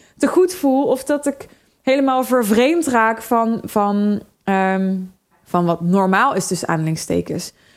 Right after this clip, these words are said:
Maar het is wel zo dat ik vind, ik creëer mijn eigen normaal. Hè, en, en ik hoef niet te leven zoals een gemiddeld mens leeft. Ik mag het helemaal vormgeven, de realiteit zoals ik dat wil. En, en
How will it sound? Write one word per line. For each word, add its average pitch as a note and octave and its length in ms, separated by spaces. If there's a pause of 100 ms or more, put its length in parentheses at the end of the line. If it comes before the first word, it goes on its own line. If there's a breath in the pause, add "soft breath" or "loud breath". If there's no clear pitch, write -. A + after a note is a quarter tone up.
(140 soft breath)
Maar F4+ 180
het F4 100
is E4+ 140
wel E4 240
zo A3+ 220
dat C4+ 240
ik - 180
vind, C#4+ 440
ik - 260
creëer A#3+ 440
mijn A3 160
eigen D4+ 380
normaal. F3 640 (500 soft breath)
Hè, A3 100
en, C4 340
en B3+ 180
ik B3+ 100
hoef C4+ 240
niet C#4 200
te C4 100
leven B3+ 340
zoals G#3+ 320
een G#3 120
gemiddeld G#3+ 420
mens C#4 380
leeft. F3 340
Ik D4 200
mag A#3+ 200
het A3+ 140
helemaal A#3+ 760 (720 loud breath)
vormgeven, A3 800
de F#3+ 60
realiteit F#3+ 640
zoals G3+ 260
ik B3 220
dat F3 200
wil. G3+ 360
En, F3+ 340
en F3+ 480